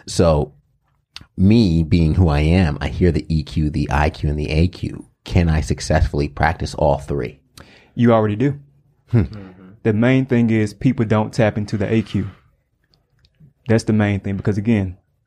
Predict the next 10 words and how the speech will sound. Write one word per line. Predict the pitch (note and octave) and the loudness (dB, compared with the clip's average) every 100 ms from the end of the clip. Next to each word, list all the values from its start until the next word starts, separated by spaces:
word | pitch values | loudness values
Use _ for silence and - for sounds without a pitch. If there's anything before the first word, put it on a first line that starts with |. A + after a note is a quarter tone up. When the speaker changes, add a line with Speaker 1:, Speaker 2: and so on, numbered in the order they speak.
| _ - | _ -10
Speaker 2:
you're | G#2 A2+ | 0 0
really | A2+ A2 G#2 | 2 2 0
unaware | G#2+ G#2 G2+ A2 | -2 -2 0 -2
of | A#2+ C#3+ - | 0 0 0
it | - | -4
until | G#2 G2 A#2 A2 G#2 F#2+ _ - _ _ - | -6 -2 0 2 0 -4 _ -20 _ _ -8
you're | G#2+ A2+ | 0 2
exposed | G2+ - A2 G#2+ G#2 - | 0 -2 -2 0 -2 -6
in | A2 | -4
it | G#2 | -4